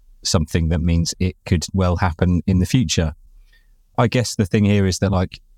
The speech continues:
you're asking the turkeys to vote for Christmas a little bit on this one. You've got ten well-established teams, some of whom are already struggling, one of whom is already American, asking to bring in a bigger American brand, which may potentially have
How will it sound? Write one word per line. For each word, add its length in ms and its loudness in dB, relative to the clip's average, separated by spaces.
you're 220 4
asking 260 0
the 80 2
turkeys 360 -2
to 80 -2
vote 160 0
for 80 -18
Christmas 380 0
a 40 0
little 160 2
bit 220 -2
on 160 2
this 180 0
one. 160 0
You've 100 4
got 200 0
ten 280 2
well-established 540 0
teams, 280 2
some 140 2
of 120 0
whom 260 2
are 60 0
already 680 2
struggling, 480 2
one 160 2
of 80 0
whom 160 2
is 120 2
already 300 2
American, 640 0
asking 540 0
to 100 0
bring 180 2
in 200 2
a 140 0
bigger 400 2
American 440 2
brand, 440 0
which 360 -2
may 180 0
potentially 480 -2
have 300 -4